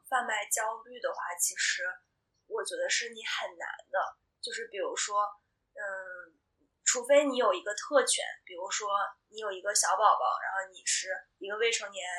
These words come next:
你有一个未成年的子女，然后你可以去骂他，或者是去要求他干什么事情，或者是你在一个公立学校，老师他可以去逼你做什么事情。但是我觉得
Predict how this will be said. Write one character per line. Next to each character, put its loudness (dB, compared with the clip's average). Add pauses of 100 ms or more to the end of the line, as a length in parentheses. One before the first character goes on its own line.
(240)
你 -10
有 -4
一 -4
个 -8
未 0
成 -4
年 -8
的 -6
子 -14
女， -14 (320)
然 -4
后 -2
你 -12
可 -8
以 -2
去 -8 (100)
骂 2 (120)
他， -6
或 -6
者 -18
是 -6
去 -4
要 6
求 0
他 -2 (920)
干 2
什 -4
么 -16
事 -10
情， -20
或 -4
者 -10
是 -8
你 -20
在 -4
一 -10
个 -4 (380)
公 -8
立 -6
学 -6
校， 0
老 -2
师 2
他 -2
可 -10
以 -8
去 -8
逼 -16
你 -16
做 -12
什 -6
么 -12
事 -4
情。 -4 (340)
但 0
是 -2
我 6
觉 -2
得 2